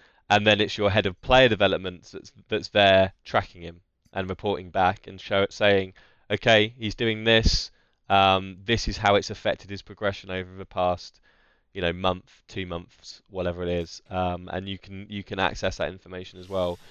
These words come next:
very readily. He'll often advise on, um, ways that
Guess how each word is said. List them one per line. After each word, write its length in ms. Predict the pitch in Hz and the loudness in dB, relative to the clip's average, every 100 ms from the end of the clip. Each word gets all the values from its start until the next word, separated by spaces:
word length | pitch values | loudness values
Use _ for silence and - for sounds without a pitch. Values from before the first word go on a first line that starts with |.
| - _ - | -20 _ -6
very 140 | 98 92 | 0 2
readily. 440 | 95 95 95 95 | 2 2 2 2
He'll 280 | 95 98 98 | 2 2 2
often 340 | 95 95 92 - - | -2 -8 -14 -18 -16
advise 720 | 95 92 110 104 98 98 92 | -14 0 4 6 6 2 0
on, 380 | 95 95 92 95 _ 95 | -2 -2 -6 -18 _ -2
um, 340 | 95 92 92 | 0 0 -2
ways 400 | 101 104 101 92 | 2 2 2 -2
that 240 | 104 95 | -2 -2